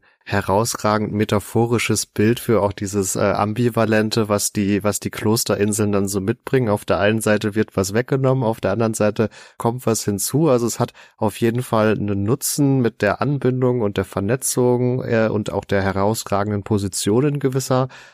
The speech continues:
Art und Weise. Und gleichzeitig muss man aber eben auch mit diesen Unwägbarkeiten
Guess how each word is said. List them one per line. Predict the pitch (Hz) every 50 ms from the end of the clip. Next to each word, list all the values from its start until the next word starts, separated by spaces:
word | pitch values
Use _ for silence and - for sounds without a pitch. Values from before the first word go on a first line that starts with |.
| _ -
Art | 113 110 117 123 -
und | 123 120 - -
Weise. | 107 110 117 120 113 123
Und | 117 110
gleichzeitig | - 107 101 104 101 - - 131 127 131 123
muss | 123 123 120 - -
man | 120 113
aber | 113 113 107 110 107 107 -
eben | - 110 110 113 104
auch | 101 104 107
mit | 110 107 -
diesen | 110 104 - 107
Unwägbarkeiten | - - 120 123 120 117 117 117 - - 113 113 - - 113 110 113 113 - 117 117 113